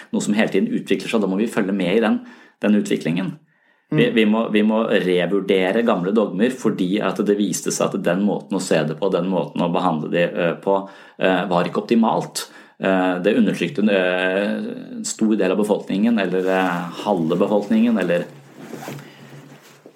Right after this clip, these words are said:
Speaker 1: og, og
Speaker 2: Ja.
Speaker 1: da, da må du løsne litt på
Speaker 2: Men, men egentlig så er det jo ikke det som er poenget her, hvordan vi på en måte finner ut av hva som er det mest moralsk riktige. Poenget er hvorfor vi på en måte,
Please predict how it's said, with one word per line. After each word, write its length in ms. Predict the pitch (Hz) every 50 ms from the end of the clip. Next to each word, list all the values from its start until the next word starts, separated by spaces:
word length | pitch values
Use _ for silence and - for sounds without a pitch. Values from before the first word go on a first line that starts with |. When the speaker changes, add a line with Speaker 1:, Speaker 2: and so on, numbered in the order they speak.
| -
Speaker 1:
og, 240 | - 117 120 - - - - _ _ -
og 80 | 123 131
Speaker 2:
Ja. 280 | 151 - - 135 - - -
Speaker 1:
da, 140 | 113 117 117
da 20 | 131
må 160 | 120 104 101
du 80 | 110 139
løsne 320 | 143 135 - - - 117 107
litt 200 | 101 104 - -
på 120 | 120 110 104 104 101 101 104 104 101 101 101 98 98 98 - - - _ _ _ _ _ _ _ _ _ _ _ _ _ _ _ _ _ _ _ _ _ _ _ _ _ _ _ _ _ _ _ _ _ _ _ _ _ _ _ -
Speaker 2:
Men, 180 | 143 143 147 147
men 120 | 147 151 151
egentlig 260 | 151 160 165 151 -
så 100 | - 143
er 40 | 135
det 60 | 139
jo 40 | 135
ikke 120 | - 139 127
det 80 | 135
som 300 | 131 - 147 135 123 127 123
er 80 | 117 -
poenget 280 | - 123 135 139 120 113
her, 140 | 117 117 117
hvordan 300 | 117 120 131 127 120 110
vi 80 | 110 107
på 120 | 104 - 117
en 60 | 107 110
måte 160 | 113 - -
finner 220 | - - 110 110 110
ut 140 | 120 120 -
av 80 | 110 107
hva 60 | 117 117
som 140 | - - 113
er 40 | 110
det 60 | 110 107
mest 280 | 113 117 - - - -
moralsk 460 | 113 110 101 107 110 113 113 - - -
riktige. 380 | - - - - - - - - - - _ _ - - _ _ -
Poenget 320 | - 127 127 135 135 127 117
er 60 | 110 110
hvorfor 360 | 117 113 - - 120 110 -
vi 320 | 92 101 110 117 117 113 110
på 80 | 110
en 60 | 113 110
måte, 220 | - - 117 113